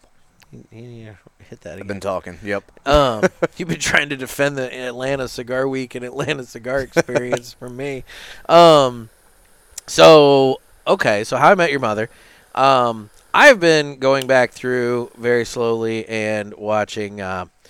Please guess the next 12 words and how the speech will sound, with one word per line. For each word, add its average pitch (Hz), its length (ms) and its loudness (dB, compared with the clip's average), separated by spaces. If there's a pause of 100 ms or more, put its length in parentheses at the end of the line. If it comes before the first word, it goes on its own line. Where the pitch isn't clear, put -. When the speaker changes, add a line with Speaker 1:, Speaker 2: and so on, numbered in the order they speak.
(420)
Speaker 1:
uh, 95 360 -6
original 123 360 -8
Star 95 220 -12
Trek. 95 280 -12 (680)
Speaker 2:
Okay. 123 360 -4 (100)
Speaker 1:
For 107 320 -10 (220)
what 131 220 0
it's 127 140 -6
worth, 117 180 -4
I'm 113 180 -6
in 127 140 -6
the 117 200 -2